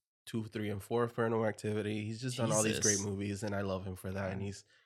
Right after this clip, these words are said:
Speaker 1: gorgeous, and, you know, I'll stop now.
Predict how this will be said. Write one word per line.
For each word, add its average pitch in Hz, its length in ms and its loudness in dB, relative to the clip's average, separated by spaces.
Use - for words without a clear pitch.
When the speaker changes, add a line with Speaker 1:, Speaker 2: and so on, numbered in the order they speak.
Speaker 1:
gorgeous, 101 480 -6
and, 101 180 -6
you 107 80 -2
know, 113 240 -2
I'll 113 120 -2
stop 92 300 -2
now. 92 320 -4